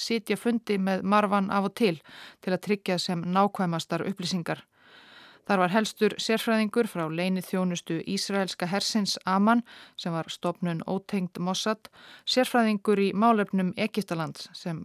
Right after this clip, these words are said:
bar það kynduga nafn Meir Meir, vel á minnst óskyldur forsætisráðherra Ísrael sem þá var Goldu Meir. Marwan vildi síður hitta marga aðra Ísraela en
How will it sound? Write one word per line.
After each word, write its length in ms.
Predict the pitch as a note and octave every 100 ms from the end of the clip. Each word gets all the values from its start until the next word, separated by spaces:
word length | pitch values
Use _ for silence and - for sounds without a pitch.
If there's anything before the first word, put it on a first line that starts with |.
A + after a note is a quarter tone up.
| -
bar 160 | G3
það 220 | - F#3+ -
kynduga 460 | - A3+ G#3+ A3 G#3
nafn 300 | G#3 G#3 - -
Meir 420 | F#3+ A3 A3+ - -
Meir, 380 | G#3+ B3+ E3+ - - - - -
vel 160 | F3 E3+
á 40 |
minnst 320 | F3 E3 - -
óskyldur 640 | F#3+ - F#3+ D#3 F3 E3
forsætisráðherra 880 | - G3+ G3 F3+ E3+ F3 E3 E3+ D#3+ -
Ísrael 400 | G3 G#3+ G#3+ G#3
sem 220 | G#3 F#3+
þá 160 | - G#3 G3
var 160 | G#3 G#3 -
Goldu 440 | - A3+ G3+ F#3+ E3+
Meir. 260 | E3+ E3 D3+ - _ _ - - - - - - -
Marwan 400 | G#3 A3+ B3+ B3+
vildi 320 | B3 - A#3+ G3+
síður 400 | - C#4 C4 A#3
hitta 320 | B3+ - A3+
marga 400 | A3+ A3+ - G#3
aðra 320 | A3 B3 G#3 F#3
Ísraela 760 | G3+ A#3 G#3 G3 F#3+ F#3 F3+
en 80 | F#3